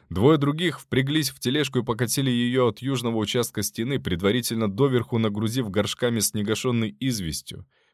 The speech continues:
Причём оба явно нервничали, но оно и понятно. Если один горшок рассыплется на стене, дышать тут будет нечем, и пострадают не звери, а защитники.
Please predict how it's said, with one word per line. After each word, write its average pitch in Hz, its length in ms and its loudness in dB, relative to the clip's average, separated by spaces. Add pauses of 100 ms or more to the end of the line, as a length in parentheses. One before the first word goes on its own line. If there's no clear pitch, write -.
Причём 139 340 2
оба 160 200 2
явно 151 320 -2
нервничали, 131 760 -2 (240)
но 80 120 0
оно 82 140 2
и 78 60 0
понятно. 82 580 -2 (320)
Если 127 220 -8
один 143 260 -2
горшок 131 440 0
рассыплется 117 640 0
на 95 100 2
стене, 98 520 0 (340)
дышать 143 420 0
тут 143 160 -2
будет 139 400 0
нечем, 123 500 0
и 76 40 -2
пострадают 95 680 2
не 85 140 -2
звери, 123 540 0 (220)
а 113 100 0
защитники. 82 960 -4